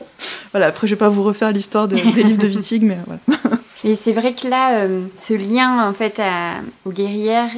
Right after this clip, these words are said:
Speaker 2: et, et ces prénoms, et j'ai quand même l'impression ici qu'on est, euh, en résonance, euh, avec ce groupe de femmes, que c'est vraiment la, les femmes, avant tout, en fait, que vous mettez en avant dans votre récit.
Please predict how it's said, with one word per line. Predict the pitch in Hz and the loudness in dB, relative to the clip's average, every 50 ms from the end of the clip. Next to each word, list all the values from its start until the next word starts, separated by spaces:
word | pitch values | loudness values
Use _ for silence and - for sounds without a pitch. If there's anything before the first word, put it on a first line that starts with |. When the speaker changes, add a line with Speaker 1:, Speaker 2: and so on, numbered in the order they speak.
| 247 - - | -12 -10 -6
Speaker 2:
et, | 202 190 180 180 170 156 - 185 | -6 -4 -4 -4 -6 -6 -6 -6
et | 185 | -6
ces | 180 - - | -6 -8 -10
prénoms, | - - - 208 208 214 220 226 226 233 233 233 - | -10 -8 -4 -2 0 2 2 2 2 2 0 0 -2
et | - 202 185 175 175 180 185 - - - - | -2 -2 -2 -2 -2 -6 -8 -10 -16 -16 -12
j'ai | 202 190 196 | -6 -6 -4
quand | 196 214 | -2 0
même | 214 233 233 220 | 2 2 4 4
l'impression | 220 214 208 - 220 220 208 - - 247 247 | 4 2 0 -2 -4 -6 -4 -4 -2 0 0
ici | 233 214 - - - 240 262 294 320 - - - | 0 0 -2 -6 -10 -6 -6 -6 -6 -6 -12 -6
qu'on | - 196 190 190 190 202 | -2 0 2 2 2 2
est, | 214 226 226 226 226 214 | 0 0 0 0 0 0
euh, | 202 190 185 185 180 180 180 175 185 185 - 190 - - | 0 0 0 0 -2 -6 -8 -8 -10 -12 -16 -14 -10 -8
en | - - - - - 69 - - - | -8 -6 -6 -8 -8 -10 -10 -10 -6
résonance, | 190 208 220 220 214 226 226 226 233 233 240 240 240 - - | 2 4 4 4 6 6 4 6 6 6 4 2 0 -2 -2
euh, | 214 202 190 190 185 185 185 | 0 0 2 2 2 0 -2
avec | 185 185 185 185 - | -2 -4 -4 -6 -8
ce | - - 190 | -10 -6 -6
groupe | 190 170 185 190 185 170 170 | -6 -4 -4 -6 -6 0 0
de | 196 190 | 0 0
femmes, | 190 - - 254 269 269 262 262 269 262 240 - _ _ | 0 0 -2 0 0 0 0 -2 -4 -6 -8 -14 _ _
que | - 226 214 208 202 | -4 -2 0 0 0
c'est | 196 - - | -2 -4 -4
vraiment | 202 196 196 208 220 220 226 233 233 226 | -4 -2 0 0 2 4 4 4 4 2
la, | 220 202 196 190 185 185 196 202 - _ _ _ _ - | 2 0 0 -2 -2 -4 -8 -14 -16 _ _ _ _ -12
les | 180 180 190 196 | -6 -4 -4 -2
femmes, | - 247 262 277 285 277 269 254 - | 0 0 2 2 2 0 -2 -4 -6
avant | - 208 202 202 208 | -6 -4 -2 -2 -4
tout, | 202 - - 254 254 - - | -4 -4 -8 -10 -10 -8 -10
en | 214 | -10
fait, | 202 214 202 - - | -10 -10 -10 -12 -12
que | - 208 | -12 -12
vous | 190 190 190 | -8 -8 -4
mettez | 185 190 190 196 208 190 | -2 -2 -2 -2 -2 -2
en | 190 190 | 0 0
avant | 190 190 180 190 208 214 220 - | 0 0 0 -2 -4 -6 -6 -6
dans | 190 185 180 180 180 | -6 -6 -6 -6 -8
votre | 175 175 190 185 185 | -6 -6 -6 -6 -6
récit. | - - 202 196 - - 262 320 | -8 -8 -10 -10 -8 -8 -10 -10